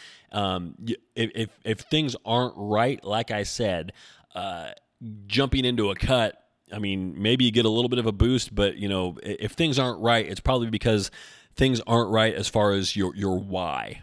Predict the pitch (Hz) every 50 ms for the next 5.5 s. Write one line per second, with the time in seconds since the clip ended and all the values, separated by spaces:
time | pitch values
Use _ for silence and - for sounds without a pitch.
0 | - _ - 101 101 98 101 104 101 104 107 107 98 95 95 95 98 92 85 82
1 | 71 65 65 - - - - - - - 104 98 92 - - - 104 95 90 90
2 | 87 80 - - - - _ - 107 113 117 120 123 110 101 117 113 98 - -
3 | 101 101 104 101 107 110 - - - - - 101 95 95 - - - - 107 92
4 | 67 69 - - - - - - - _ - - _ _ _ _ - 107 104 101
5 | 98 95 92 90 90 87 87 85 85 85